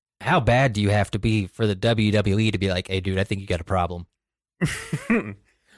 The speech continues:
Speaker 2: Bad enough for the public to notice. I think
Speaker 1: 'Cause
Speaker 2: as long as the public doesn't notice, they don't give a fuck.
Speaker 1: As far as I remember in the nineties, those dudes had a bit of a steroid problem.
Speaker 2: And a bit of a punch in the old wife in the face <laughs> problem.
Speaker 1: Well,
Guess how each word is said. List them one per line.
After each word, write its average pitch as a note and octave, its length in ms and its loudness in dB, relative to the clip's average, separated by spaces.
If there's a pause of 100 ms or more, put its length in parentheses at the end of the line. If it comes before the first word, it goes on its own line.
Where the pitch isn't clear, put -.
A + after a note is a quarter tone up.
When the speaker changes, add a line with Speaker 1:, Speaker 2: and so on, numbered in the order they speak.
(100)
Speaker 2:
Bad D3 300 0
enough E3 220 2
for C#3+ 120 2
the A2+ 120 -2
public G#2+ 420 0
to G#2+ 100 -4
notice. G2+ 400 -2
I B2+ 120 2
think D3 180 4
Speaker 1:
'Cause - 20 2
Speaker 2:
as E3 140 0
long F3 240 4
as E3 120 0
the C3 80 -4
public C#3 380 2
doesn't A#2+ 300 0
notice, A#2 360 2
they C#3 100 4
don't A#2+ 160 2
give A2 160 0
a G#2 180 0
fuck. - 760 -4
Speaker 1:
As - 80 -8
far D3 200 0
as C#3+ 100 4
I D3 60 4
remember C#3+ 200 4
in A2+ 60 2
the G#2+ 60 0
nineties, G#2 400 2
those A#2 180 -2
dudes A2+ 280 -4
had A2 180 2
a G2 60 0
bit A2+ 140 2
of G#2 140 2
a F2 420 -4
steroid F#2+ 600 0
problem. E2+ 440 -6 (220)
Speaker 2:
And A#2 200 0
a A2+ 40 0
bit C3 200 0
of A2+ 160 2
a G2 320 0
punch - 400 -2
in B2 100 0
the A#2 140 0
old A#2+ 260 0
wife B2 320 2
in A#2 120 0
the A2 60 -2
face B2+ 380 0
<laughs> - 0 -
problem. A2+ 720 -4
Speaker 1:
Well, A2 440 2